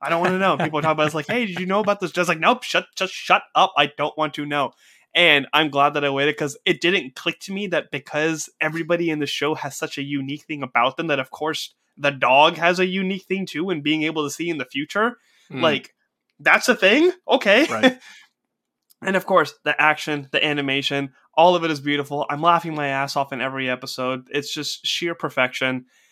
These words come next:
Speaker 1: I'm very excited to see, because this is the first one that also wasn't very episodic. Like, it actually left to a cliffhanger to where on the next episode we have to deal with, like, the ramifications of everything that happened here.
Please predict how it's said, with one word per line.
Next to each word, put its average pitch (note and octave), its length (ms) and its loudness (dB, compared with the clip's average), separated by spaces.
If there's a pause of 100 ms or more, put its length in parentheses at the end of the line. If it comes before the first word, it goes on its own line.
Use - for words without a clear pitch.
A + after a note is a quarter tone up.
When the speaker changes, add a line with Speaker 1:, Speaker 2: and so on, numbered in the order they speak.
(400)
Speaker 1:
I'm D3+ 280 2
very F3 240 2
excited D#3+ 260 -2
to D#3+ 60 -4
see, E3+ 140 -4
because E3 160 -6
this F3 80 -4
is E3+ 60 -8
the E3 60 -6
first F3 240 -2
one E3 80 -2
that D3+ 80 0
also D3+ 200 -2
wasn't D3 260 -4
very C#3+ 260 -4
episodic. C#3 640 -4
Like, C3 180 -2
it C3 80 -4
actually B2+ 320 -6
left B2+ 260 -6 (140)
to D3 100 -6
a B2 40 -10
cliffhanger D3 640 -8
to - 100 -12
where C3 140 -4
on B2+ 120 -2
the A#2+ 80 -8
next B2+ 280 -10
episode C3+ 380 -10
we B2+ 80 -10
have A#2+ 220 -12
to C3 60 -18
deal B2 320 -10
with, B2 200 -8
like, B2 200 -4
the B2+ 80 -8
ramifications B2 800 -10
of B2 60 -10
everything B2 260 -12
that A#2+ 140 -12
happened B2+ 400 -8
here. C3+ 300 -4